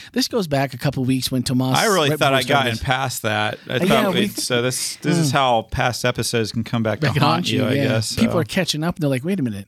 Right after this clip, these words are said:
Speaker 1: I haven't heard this Pathfinder
Speaker 2: <laughs>
Speaker 1: story yet. Put that on the list."
Speaker 2: Uh, okay. Well, this is where you might wanna have your Pathfinders or adve-, I don't know. This, this is a cautionary tale, so it might,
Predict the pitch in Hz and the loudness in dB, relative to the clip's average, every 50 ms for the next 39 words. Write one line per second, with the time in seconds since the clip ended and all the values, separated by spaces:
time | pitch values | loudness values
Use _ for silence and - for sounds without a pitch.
0 | _ 123 139 180 214 202 147 120 - - 165 180 180 165 110 104 - - - - | _ -8 -6 -4 -4 -2 -4 -4 -4 -4 -4 -4 -4 -4 -6 -8 -8 -8 -4 -2
1 | 190 - - - 185 - 139 113 87 101 151 - - 104 160 139 104 104 107 110 | -2 -2 -2 -4 -2 -2 -2 -2 0 -2 -4 -2 -2 -4 -4 -4 -4 -2 -2 -2
2 | 120 131 - - - 190 180 - 170 208 - 113 104 98 92 98 98 98 - - | -4 -4 -6 -6 -6 -6 -4 -2 0 0 0 0 -2 -6 -8 -12 -10 -10 -12 -12
3 | - _ - - - - - - - - _ _ _ _ - 139 143 143 143 143 | -14 _ -20 -20 -20 -20 -20 -20 -20 -20 _ _ _ _ 2 4 4 6 4 4
4 | 143 143 135 123 151 - - - 156 156 - - 135 120 120 120 - - - - | 2 0 -2 -4 -4 -2 0 0 2 0 2 2 2 2 2 2 0 0 0 -2
5 | 135 147 147 143 139 139 127 - - - - _ - - - - - - - - | 0 2 4 4 4 2 0 -2 -10 -20 -20 _ -20 -20 -20 -20 -20 -20 -20 -20
6 | - _ _ _ _ - 160 151 160 156 165 165 156 147 139 147 147 147 147 143 | -20 _ _ _ _ -2 -2 -2 0 0 2 2 2 2 2 2 2 2 2 0
7 | 131 123 123 131 131 131 131 123 - - 135 131 127 - - 131 127 127 123 117 | 0 2 2 2 2 2 0 -2 0 0 0 0 0 0 -2 0 0 0 0 -2
8 | 110 117 117 117 117 107 127 - - 143 170 170 156 143 139 131 135 143 - - | 0 0 -2 -2 -2 -2 -4 -2 2 2 2 2 2 2 0 0 0 0 -2 -4
9 | 170 156 147 151 147 147 - - - 170 202 226 214 - 165 143 131 120 117 - | -4 -4 -4 -2 -2 -4 -2 0 2 2 2 2 0 0 0 0 0 0 0 0
10 | - 120 117 110 - - 123 120 123 127 127 127 | 0 0 0 0 0 -2 -2 -2 0 -2 -4 -4